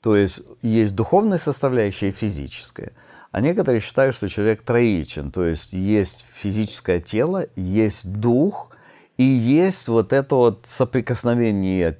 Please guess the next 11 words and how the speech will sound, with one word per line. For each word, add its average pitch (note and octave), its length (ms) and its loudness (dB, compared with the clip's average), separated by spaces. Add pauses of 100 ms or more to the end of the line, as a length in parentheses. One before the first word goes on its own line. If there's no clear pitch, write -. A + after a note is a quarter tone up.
духа G2 720 -2
и F2 380 -2
тела, G3+ 540 0 (340)
вот G2 220 0
здесь G#2 360 2
душа G2 440 -4
появляется. C#2 880 -10 (560)
И A#2+ 140 2
по A#2 100 0
этой A#2 280 4
причине, A#2 880 0